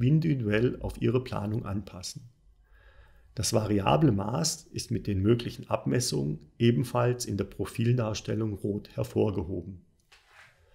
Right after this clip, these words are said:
Bei den oben stehenden, am fertigen Glasgeländer sichtbaren Aluminiumprofilen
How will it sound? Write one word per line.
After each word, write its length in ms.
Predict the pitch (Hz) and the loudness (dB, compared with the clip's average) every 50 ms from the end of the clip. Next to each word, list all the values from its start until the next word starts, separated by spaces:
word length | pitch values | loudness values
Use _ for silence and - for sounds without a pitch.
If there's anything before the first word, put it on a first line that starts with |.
| _ _ - - - _ _ _ _ _ - | _ _ -20 -20 -20 _ _ _ _ _ 2
Bei 100 | 117 120 | 2 4
den 140 | - 123 - | 4 4 6
oben 300 | - 139 180 196 208 175 | 8 8 8 8 6 2
stehenden, 760 | - - 151 143 143 151 156 156 165 160 180 196 185 - - _ _ _ - | 0 0 0 2 2 2 2 0 0 -2 -2 -4 -6 -10 -14 _ _ _ -8
am 140 | 104 101 | -6 -6
fertigen 420 | 95 - - 135 - 123 113 101 98 | -2 2 2 2 2 2 -2 -2 0
Glasgeländer 680 | 104 104 113 151 170 165 - - 120 107 104 104 104 104 | 0 0 2 2 2 2 2 2 2 2 2 0 0 0
sichtbaren 560 | - - 139 123 - - - 110 110 107 - | 0 -2 -2 -2 -4 -4 -2 -2 -2 -2 -2
Aluminiumprofilen 1300 | - 98 98 98 110 147 175 175 135 110 98 92 - - 92 - - 113 110 113 127 143 147 - - | -2 -4 -2 2 2 4 6 6 6 4 2 0 -4 -10 -10 -6 -4 -2 0 0 0 -2 -4 -8 -10